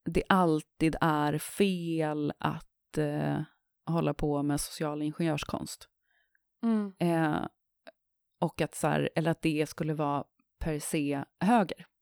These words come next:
Speaker 1: Eh, för det är det ju inte. Eh,
Speaker 2: Vad menar du?
Speaker 1: jag menar så att, eh, det har ju, det är någonting som Socialdemokraterna historiskt har, har använt sig av, att man har utformat både ekonomiska och andra system för att så här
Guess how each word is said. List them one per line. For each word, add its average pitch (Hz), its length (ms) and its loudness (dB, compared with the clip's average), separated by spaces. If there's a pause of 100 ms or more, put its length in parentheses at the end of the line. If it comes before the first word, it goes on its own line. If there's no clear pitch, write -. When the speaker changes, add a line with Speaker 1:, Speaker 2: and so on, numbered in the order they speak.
(260)
Speaker 1:
Eh, 160 320 -6 (460)
för - 120 2
det 208 80 8
är 208 120 8
det 180 60 6
ju 151 60 4
inte. - 240 -4 (320)
Eh, 160 380 -2
Speaker 2:
Vad 269 120 6
menar 185 260 0
du? 185 100 -10 (440)
Speaker 1:
jag 226 160 6
menar 233 220 10
så 208 140 4
att, - 240 0
eh, 175 320 4 (640)
det 175 140 6
har 214 140 8
ju, 160 440 4
det 170 300 0
är 202 40 6
någonting 170 320 2
som 160 220 -2
Socialdemokraterna 151 1080 -2 (120)
historiskt 196 640 2
har, 151 360 -2 (360)
har 180 100 2
använt 196 320 4
sig 165 120 2
av, 135 160 2
att - 120 -4
man 156 160 2
har 151 120 2
utformat 151 920 -2 (1120)
både 156 260 0
ekonomiska 170 520 4
och 170 60 6
andra 151 220 2
system 143 520 -2
för 147 360 0
att 147 160 -4
så - 100 -4
här 135 280 -2